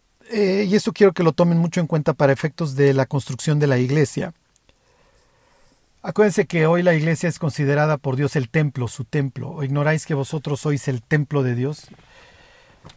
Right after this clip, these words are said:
Ajá. Este, y si alguna iglesia se preocupó por construir el templo y hacerlo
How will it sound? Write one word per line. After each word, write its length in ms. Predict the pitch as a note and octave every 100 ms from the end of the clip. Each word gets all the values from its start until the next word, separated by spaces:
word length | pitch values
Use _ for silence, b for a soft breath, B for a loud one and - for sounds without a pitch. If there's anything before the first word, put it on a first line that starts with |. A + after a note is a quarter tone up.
| _ - -
Ajá. 380 | D3 C#3+ D3 F3 - _ _
Este, 840 | - D3+ - - D3+ C#3+ C#3+ C3+ D3+ - _ _ - - _ _
y 300 | C4 F#3+ F#3+
si 180 | D#3+ G3
alguna 400 | F#3 F3+ A#3 A3+
iglesia 480 | G#3 F3+ G3 - F3+
se 180 | - D3+
preocupó 440 | D3+ C#3+ D3 F3
por 180 | D#3+ D#3
construir 500 | - D3+ - D#3+ E3
el 140 | E3
templo 340 | C3 D#3+ - C#3+
y 80 | C3+
hacerlo 640 | - E3 D#3 D3+ D3 E3+